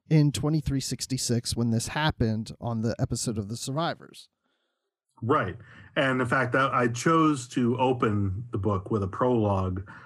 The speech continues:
Speaker 2: from the point of view of the Husnak at this moment of their extermination, because it really is just this apocalyptic, almost supernatural moment where you see it all through the point of view,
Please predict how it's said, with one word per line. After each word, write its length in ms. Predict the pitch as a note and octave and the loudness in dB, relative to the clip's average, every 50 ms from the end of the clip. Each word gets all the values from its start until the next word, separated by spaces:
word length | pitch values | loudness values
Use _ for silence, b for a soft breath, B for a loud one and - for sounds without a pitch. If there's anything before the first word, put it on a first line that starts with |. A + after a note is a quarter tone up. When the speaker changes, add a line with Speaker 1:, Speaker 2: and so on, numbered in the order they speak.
| B B B B _ | B B B B _
Speaker 2:
from 320 | - - C#3+ C3+ C3+ C3+ | -4 0 2 2 4 4
the 120 | B2 A#2+ | 2 2
point 280 | A#2 - - C3 B2 A#2 | 0 0 0 0 2 2
of 80 | A#2+ G#2+ | 2 2
view 420 | G#2 A2+ A#2 A2+ A2 A2 A2 A2+ - | 2 4 4 6 6 6 4 2 0
of 220 | A2 A2+ A2+ A2 | 0 0 0 2
the 100 | A2 G#2 | 0 0
Husnak 580 | F#2+ - C3 B2+ - - A#2 G#2+ G2+ G2+ G2 G2 b b b b b b _ _ _ | 2 2 0 0 0 0 2 2 2 0 -2 -4 b b b b b b _ _ _
at 220 | - D3 C3+ B2 - | -4 -4 -4 0 0
this 240 | D3 B2+ A#2+ - A#2+ | 0 0 2 2 2
moment 440 | A#2+ A#2+ B2 B2+ B2+ B2+ A#2+ A2 | 2 4 4 4 4 4 4 4
of 140 | A#2+ A2+ G2+ | 2 2 4
their 220 | G#2+ A2+ G#2+ G#2 G2 | 4 4 4 4 2
extermination, 920 | F#2+ - - - A#2+ G#2+ G#2 G2+ F#2+ F#2+ G2 G2+ G2 - - G2+ F2 F2 B B B B B B B | 0 -4 -2 0 2 2 4 2 2 0 0 -2 -2 -2 -2 -4 -4 -6 B B B B B B B
because 260 | - C#3 B2 C3+ A#2 | -2 0 2 2 2
it 80 | C3 D3+ | 2 4
really 380 | D3+ D#3 G3 G3 E3+ D#3+ D3+ C#3+ | 4 4 6 6 4 4 4 4
is 240 | C#3+ C3+ B2 A#2 | 4 4 2 2
just 280 | A#2 - C3 A#2 A#2+ - | 0 -2 -2 -2 -2 -2
this 200 | - A2 - - | -2 -2 -2 -4
apocalyptic, 880 | - A#2+ A#2+ - - - C#3+ C#3 - - C#3 B2 C3 B2+ B2 A#2+ B2 A2 - - - | -4 -6 -6 -4 -2 -2 -2 -2 0 0 2 2 2 0 0 0 -2 -2 -2 -2 0
almost 500 | C3+ C3+ C#3 B2+ A#2 A#2+ - - - - | 2 2 4 2 2 2 0 -2 -2 0
supernatural 920 | - E3+ E3 D#3 C3+ A#2 G#2+ G#2 G#2+ A2+ A#2 A#2+ A#2+ - - A#2+ G#2 G2+ | 0 0 2 2 2 2 2 2 2 0 0 -2 -2 -2 0 2 2 2
moment 480 | G2 G2 G#2 G#2+ A#2 A#2 G2+ F2 E2 - b b b b b b b b b _ - | 2 2 2 2 2 2 0 0 -2 -6 b b b b b b b b b _ 0
where 440 | A#2 A#2+ A#2 A2+ A2 G#2 G#2 G#2+ G#2+ - _ _ _ _ _ _ | 2 4 4 4 4 4 2 0 -2 -6 _ _ _ _ _ _
you 580 | - D3 C3+ C3 B2 B2 B2+ C3 B2 B2 B2 B2 A#2+ - _ | -4 0 4 4 4 4 4 2 0 -2 -4 -4 -8 -10 _
see 240 | - - - F3 F3+ | -8 -2 2 4 4
it 80 | F3 D#3 | 4 4
all 160 | D3 C#3 C3+ | 4 2 2
through 140 | B2 C#3+ C3 | 2 2 2
the 80 | B2 | 2
point 320 | - A#2 D3+ D3 C#3+ C3+ C3 | 0 0 2 2 4 4 4
of 100 | A#2 G#2+ | 2 2
view, 560 | A2 B2 B2+ B2+ B2+ B2+ B2 A#2+ B2 A#2+ | 2 2 4 4 4 4 4 2 2 -2